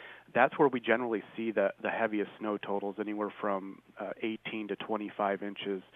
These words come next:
Uh, statewide, we're about nineteen inches as of this morning, the twenty-second, and that's ten inches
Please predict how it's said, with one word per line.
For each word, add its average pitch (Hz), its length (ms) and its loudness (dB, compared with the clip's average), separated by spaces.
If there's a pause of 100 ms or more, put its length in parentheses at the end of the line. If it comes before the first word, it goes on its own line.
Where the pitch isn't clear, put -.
(440)
Uh, - 80 -2 (180)
statewide, 123 560 8 (120)
we're 117 160 0
about 110 280 0
nineteen 120 500 -4
inches 113 460 -2 (220)
as 110 180 0 (100)
of 107 280 2 (240)
this 104 80 -14 (100)
morning, 110 280 -4
the 101 80 -4
twenty-second, 107 720 -2 (520)
and 113 160 0
that's 117 140 0 (100)
ten 113 140 0
inches 110 300 -4